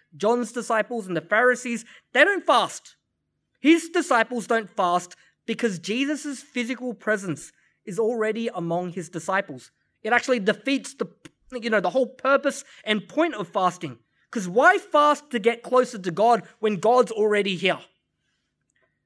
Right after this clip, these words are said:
Now, the second prong in his response is this very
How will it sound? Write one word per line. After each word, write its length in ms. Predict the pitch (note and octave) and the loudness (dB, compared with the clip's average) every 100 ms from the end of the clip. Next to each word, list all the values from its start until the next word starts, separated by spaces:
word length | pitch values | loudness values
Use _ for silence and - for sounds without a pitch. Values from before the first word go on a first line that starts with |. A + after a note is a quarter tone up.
| _ - | _ -4
Now, 100 | G#3 | -2
the 100 | G#3+ | 0
second 480 | G#3 D#4+ - E4 E4 | 0 0 2 -2 -2
prong 340 | - A3 D3 - _ _ _ _ _ | -2 0 0 -8 _ _ _ _ _
in 120 | G#3 | -4
his 160 | A3 G3 | -2 -2
response 640 | G3 - G3+ E3 - - _ _ _ _ - | -6 -2 -2 -2 -6 -18 _ _ _ _ -8
is 280 | F#3+ D#3+ F3 | -6 -6 -8
this 180 | E3 | -12
very 500 | E3+ D3+ A3 C4 B3 | -10 -2 0 0 -2